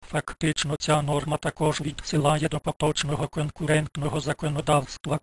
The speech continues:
яке містить вичерпний перелік відповідних правопорушень. Слід звернути увагу й на те,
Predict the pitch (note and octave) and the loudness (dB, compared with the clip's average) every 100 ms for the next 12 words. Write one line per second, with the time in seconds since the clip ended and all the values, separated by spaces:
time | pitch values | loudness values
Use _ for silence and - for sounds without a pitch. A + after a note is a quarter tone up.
0 | _ _ - D3+ - D3+ D3+ D#3 - - | _ _ -6 -4 0 2 2 0 -2 -6
1 | D3+ D3 D#3 - D#3 C3+ D3 D3 - D#3 | -6 -4 -2 2 2 2 -4 -4 -2 2
2 | D#3 D3 D3+ D#3 D3 - D#3+ C#3+ - D3 | 2 2 0 -4 -6 -4 -4 -4 -4 0
3 | D#3 - - D3 C#3+ - D3 D3+ - D3+ | 0 -2 -2 0 0 -2 -2 -2 -2 -2
4 | _ _ _ - D#3 D3+ - E3 D3+ D3 | _ _ _ -8 -2 -2 -2 -4 -4 -2
5 | D3+ D3+ D#3 D#3 D3+ C#3+ D3 D3+ - D#3 | -4 -2 -2 2 2 2 -2 -4 2 2